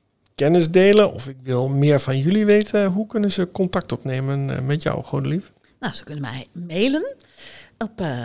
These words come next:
Speaker 2: G H J punt spaas at avans punt N L en dat komt vast nog ergens in de, eh,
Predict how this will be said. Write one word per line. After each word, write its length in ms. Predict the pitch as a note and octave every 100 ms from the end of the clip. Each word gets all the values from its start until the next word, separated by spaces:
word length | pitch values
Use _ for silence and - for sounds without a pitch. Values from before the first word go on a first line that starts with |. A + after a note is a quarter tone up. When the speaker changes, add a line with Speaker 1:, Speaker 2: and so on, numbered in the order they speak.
| -
Speaker 2:
G 200 | - -
H 420 | C#4 C#4 F#3 E3+
J 360 | D#3 E3 D3+ B2+ -
punt 260 | E3 A2
spaas 560 | - - B3 - - - -
at 260 | A3 -
avans 340 | - D#3+ C#3+ -
punt 260 | - A#2
N 140 | C#3+ A3
L 140 | C4+ -
en 120 | E3+
dat 160 | C3
komt 280 | - C3 A2 -
vast 500 | C3+ - F3 G3+ -
nog 320 | F#3+ F#3 -
ergens 500 | - E3+ D#3+ E3+ -
in 180 | E3 D3+
de, 240 | D#3 D3+ -
eh, 100 | D3+